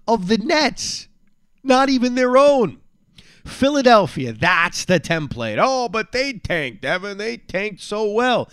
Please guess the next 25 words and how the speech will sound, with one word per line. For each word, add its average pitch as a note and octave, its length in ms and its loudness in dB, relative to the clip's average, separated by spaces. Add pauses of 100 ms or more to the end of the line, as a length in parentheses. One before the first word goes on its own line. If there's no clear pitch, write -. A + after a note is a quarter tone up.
(400)
Come F#4 200 -8
on, F4 180 0 (200)
they're C4+ 160 -2
batting B3+ 380 0
basically A3 560 -4
three B3 320 -8
thirty-three. B3 880 -4 (880)
Have E3+ 220 0
they F3+ 100 2
really G#3+ 320 0
done G#3+ 240 0
well G#3 240 0
with D#3 160 -2
Markelle G3+ 480 -2
Fultz G3 360 -4
when E3+ 120 -6
they D3+ 140 -4
decided E3+ 480 -4
to G#2 100 -8
trade D#3+ 380 -6
up D#3+ 180 -4
with D#3 100 -8
the A#2+ 80 -8
Boston C3+ 420 -8
Celtics? C#3 560 -8